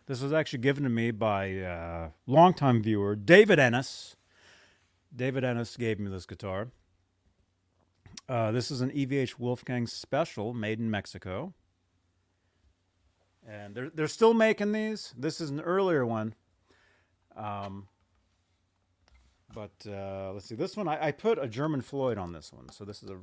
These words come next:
actual German Floyd right there. But anyway, the frets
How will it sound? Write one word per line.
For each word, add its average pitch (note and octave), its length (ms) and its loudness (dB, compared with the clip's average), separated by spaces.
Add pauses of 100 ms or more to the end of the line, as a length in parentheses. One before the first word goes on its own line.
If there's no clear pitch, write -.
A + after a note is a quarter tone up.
actual G#2+ 320 -10
German G#2+ 320 -10
Floyd F#2 480 -12 (920)
right A2 160 -14
there. G2+ 140 -12
But C3 140 -6
anyway, D#3 260 -4 (800)
the A#2+ 80 -2
frets - 720 6